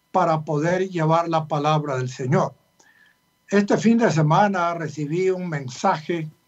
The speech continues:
allí vía Facebook Live en el que decía una joven: "Gracias por la prédica, pastor, porque invité a mi abuela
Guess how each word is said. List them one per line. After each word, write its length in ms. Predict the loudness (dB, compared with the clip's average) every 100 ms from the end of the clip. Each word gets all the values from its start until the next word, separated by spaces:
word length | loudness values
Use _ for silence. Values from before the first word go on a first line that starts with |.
| _ _ _ _ _ _ _
allí 580 | -4 -2 0 2 4 4
vía 400 | 4 4 4 2
Facebook 600 | -2 0 2 0 -4 -6
Live 360 | -2 2 2 0 -8 _ _ _ _ _ -14
en 160 | -6
el 140 | -4 -2
que 140 | 0
decía 600 | 2 0 2 4 4 4
una 280 | 4 2 2
joven: 580 | 4 4 2 -2 -4 -8 _ _ _ _ -4
"Gracias 640 | 2 2 2 -4 -4 -4 -6
por 260 | -8 -4 -4
la 160 | -4 -2
prédica, 680 | 4 4 4 0 -2 -4
pastor, 640 | -4 -8 -2 4 4 2 -2 _ _ _ _ _ _ 0
porque 560 | 2 2 0 0 0 -8 _ -2
invité 540 | 4 4 4 2 4
a 140 | 6 4
mi 140 | 2
abuela 560 | 0 0 0 0 -2 -4